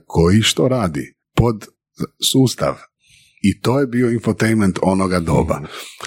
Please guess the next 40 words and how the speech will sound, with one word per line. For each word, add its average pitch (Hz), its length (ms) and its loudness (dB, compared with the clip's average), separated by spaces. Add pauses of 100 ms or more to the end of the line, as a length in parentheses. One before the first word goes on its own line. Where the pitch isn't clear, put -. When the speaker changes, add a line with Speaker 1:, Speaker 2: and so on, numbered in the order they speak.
(100)
Speaker 1:
Sad 139 260 0
je 117 80 -4
pak 120 180 -8
ovo 117 180 -2
druga 104 280 2
razina 82 380 -2
koju 82 180 -4
si - 100 -4
ti 95 80 2
rekao 90 240 -2
krajnja, 87 640 -2 (160)
gdje 87 120 -6
Speaker 2:
Mhm. 98 140 2
Speaker 1:
u 90 40 0
stvari 113 340 -2
infotainment, 120 800 0
e, 98 40 -2 (400)
je 90 160 0
nastao 110 640 -2
kako? 85 340 -4
Trebalo 117 300 0
si 117 160 -2
imati 120 280 0
dobrog 104 380 0
sidekicka. - 680 -4 (380)
Sidekick 110 460 0
je 95 80 2
čovjek 123 380 0
koji 110 200 0
kad 95 160 -2
ti - 80 0
ne 104 220 4
ide, 113 120 0
onda 110 160 2
njega 101 260 0
optužiš 87 420 0
da 85 60 2
je 82 60 4
sve 101 140 2
ok, 92 120 0